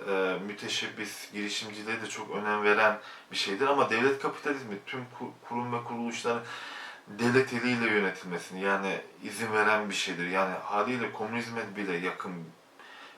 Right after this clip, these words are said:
bir şeydir devlet kapitalizmi. Devletçilik ikiye ayrılır.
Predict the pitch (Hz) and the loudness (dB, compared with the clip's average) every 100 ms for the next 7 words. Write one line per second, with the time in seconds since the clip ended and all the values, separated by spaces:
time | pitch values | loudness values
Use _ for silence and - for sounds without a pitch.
0 | - 95 - 104 92 90 92 92 101 - | -16 -6 0 0 0 -2 -2 2 0 0
1 | 101 - 90 82 87 139 123 104 107 101 | -8 -6 -6 -6 -6 -4 0 0 0 -6
2 | 104 90 82 - 104 104 95 104 131 | -8 -8 -12 -2 0 0 -2 -2 -2